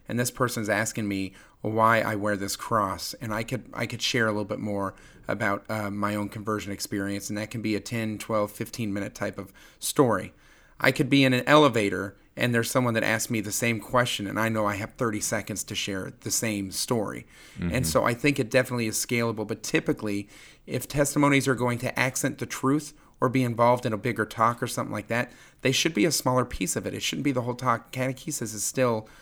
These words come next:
Speaker 1: uh, important to bring about.
Speaker 2: What you just said highlights something that we haven't said yet, is that these testimonies that we have aren't just meant for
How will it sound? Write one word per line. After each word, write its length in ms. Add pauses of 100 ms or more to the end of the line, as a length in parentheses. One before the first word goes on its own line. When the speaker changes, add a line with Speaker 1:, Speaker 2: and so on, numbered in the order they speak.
(200)
Speaker 1:
uh, 160
important 380
to 40
bring 180
about. 300 (640)
Speaker 2:
What 240
you 80
just 240
said 220
highlights 420
something 240
that 80
we 120
haven't 300
said 300
yet, 380
is 260
that 340 (380)
these 440
testimonies 640
that 160
we 220
have 760 (120)
aren't 360
just 340
meant 400 (100)
for 640